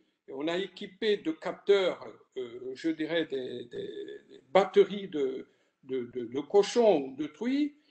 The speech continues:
et qui sont, je dirais, élevés en pleine nature. Où sont-ils ?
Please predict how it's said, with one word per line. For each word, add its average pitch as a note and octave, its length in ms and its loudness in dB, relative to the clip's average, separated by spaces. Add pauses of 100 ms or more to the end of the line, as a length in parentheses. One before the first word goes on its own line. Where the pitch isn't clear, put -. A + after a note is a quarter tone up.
(200)
et D#3 160 -4
qui G3 140 -10
sont, F#3 480 0 (600)
je F3+ 140 -4
dirais, F#3+ 400 -4 (160)
élevés F#3+ 380 4
en F#3+ 140 -4
pleine G#3 260 -2
nature. D3+ 500 -6 (220)
Où G3 140 -4
sont-ils ? A3 760 -4